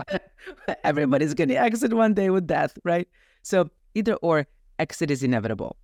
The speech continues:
And it's the most exciting moment, right? So that's, I mean, I get too excited about it, but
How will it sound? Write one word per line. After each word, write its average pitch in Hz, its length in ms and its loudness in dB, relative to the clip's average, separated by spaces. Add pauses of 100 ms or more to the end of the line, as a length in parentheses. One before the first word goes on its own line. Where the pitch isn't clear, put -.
(640)
And 139 120 2
it's 131 120 -2
the 131 140 -2
most 135 240 2
exciting 120 340 0
moment, - 340 -4 (220)
right? 131 220 0 (220)
So 151 320 0 (400)
that's, 156 260 0 (460)
I 135 40 2
mean, 139 200 4
I 139 100 2
get 131 160 0
too 139 80 2
excited 123 380 0
about 120 240 0
it, - 200 -10
but 90 200 -4